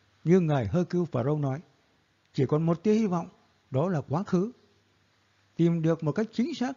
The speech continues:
diễn biến các vụ phạm tội trước, nếu có, mà các nhân vật ấy đã từng gây ra,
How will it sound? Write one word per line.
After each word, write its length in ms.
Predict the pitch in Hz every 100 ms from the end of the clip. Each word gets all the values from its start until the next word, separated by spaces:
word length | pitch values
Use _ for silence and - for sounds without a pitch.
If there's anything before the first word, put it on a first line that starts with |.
| -
diễn 300 | 156 208 240
biến 260 | 202 262 247
các 140 | 214 240
vụ 200 | 156 139
phạm 160 | 143 170
tội 160 | 139
trước, 220 | 117 208 220 - _ -
nếu 160 | 143
có, 260 | 196 143 160 - _ _ _ _ _ _ -
mà 100 | 175
các 140 | 247
nhân 200 | 233 220
vật 160 | 165 -
ấy 300 | 160 240 247
đã 160 | 175
từng 240 | 202 185 160
gây 140 | 196
ra, 240 | 202 196